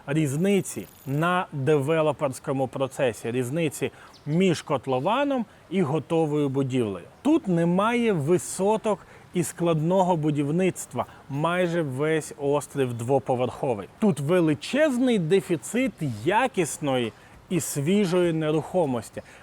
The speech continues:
величезна кількість бюджетних варіантів і досить мало віл для європейської, австралійської та азіатської платоспроможної аудиторії. Тут достатньо стабільна економіка, тут достатньо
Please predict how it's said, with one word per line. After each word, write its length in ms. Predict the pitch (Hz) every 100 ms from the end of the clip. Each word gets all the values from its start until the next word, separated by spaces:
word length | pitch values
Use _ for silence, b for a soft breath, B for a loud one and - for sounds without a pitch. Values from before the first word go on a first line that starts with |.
| 139
величезна 840 | 135 185 180 - 226 240 202 202
кількість 480 | - 214 202 190 151
бюджетних 840 | 131 180 127 143 202 202 175 -
варіантів 600 | 151 160 190 311 349 302 247 B B
і 80 | 196
досить 460 | 175 302 - 240 165
мало 420 | 208 247 226 165
віл 460 | 143 233 262 127 - B B
для 300 | 127 151 240 -
європейської, 1080 | 123 170 151 139 - 175 156 - - 147 139
австралійської 1200 | 170 147 - 160 131 139 180 160 - 160 143 131 B B -
та 120 | 175
азіатської 1080 | - 151 131 135 139 143 - - 147 135 127 127
платоспроможної 1200 | 165 196 196 175 - 156 139 147 151 135 131 120
аудиторії. 680 | 123 123 123 117 127 101 80 -
Тут 200 | - 180
достатньо 640 | 139 147 - 269 330 330 277
стабільна 720 | - 202 160 185 240 240 233
економіка, 720 | 185 - 180 175 175 165 160 143
тут 220 | 135 123
достатньо 640 | 120 - - 202 196 208